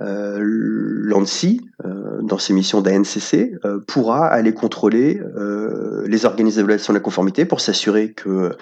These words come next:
ils, ils évaluent conformément aux règles, euh, décrites dans le schéma, et pour aller aussi, euh, contrôler, euh,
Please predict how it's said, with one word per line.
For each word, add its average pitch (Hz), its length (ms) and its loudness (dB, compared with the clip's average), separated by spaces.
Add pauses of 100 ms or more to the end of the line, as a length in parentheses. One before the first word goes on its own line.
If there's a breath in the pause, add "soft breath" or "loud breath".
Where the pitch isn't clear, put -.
(200 loud breath)
ils, 90 440 -2
ils 104 180 0
évaluent 107 320 2
conformément 110 800 2
aux 104 60 2
règles, 101 440 2
euh, 101 380 -4
décrites 98 400 -2
dans 95 100 -2
le 101 60 -6
schéma, 139 340 -2 (340 loud breath)
et 113 100 0
pour 113 240 2
aller 113 180 4
aussi, 123 500 0
euh, 104 320 -2
contrôler, 135 640 2 (460 loud breath)
euh, 92 500 -8